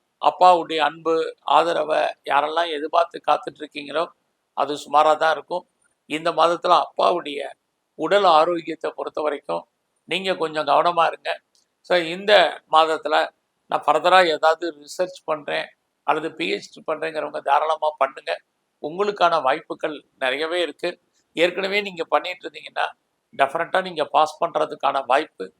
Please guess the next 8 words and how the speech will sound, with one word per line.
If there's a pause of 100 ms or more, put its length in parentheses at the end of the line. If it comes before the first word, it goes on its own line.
(280)
இந்த
மாதத்துல
இருக்கு. (400)
So,
இந்த
மாதம்
முழுவதுமே (520)
உங்களுடைய